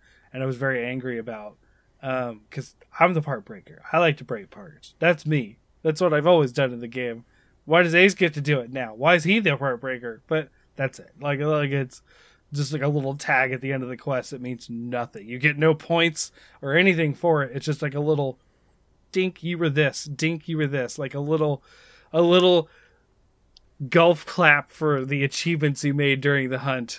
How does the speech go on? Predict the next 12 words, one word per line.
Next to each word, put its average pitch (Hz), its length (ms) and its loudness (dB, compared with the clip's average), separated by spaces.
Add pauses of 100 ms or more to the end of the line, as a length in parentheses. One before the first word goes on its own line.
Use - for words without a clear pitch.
Like, 147 180 0
that's 147 220 0
all 147 300 0
those 139 260 -2
ever 127 240 -6
were. 123 360 -6 (460)
So, 139 420 0 (1700)
yeah, 165 300 10 (200)
I 147 140 6
mean, 151 240 4
Monster 151 400 0
Hunter, 151 340 0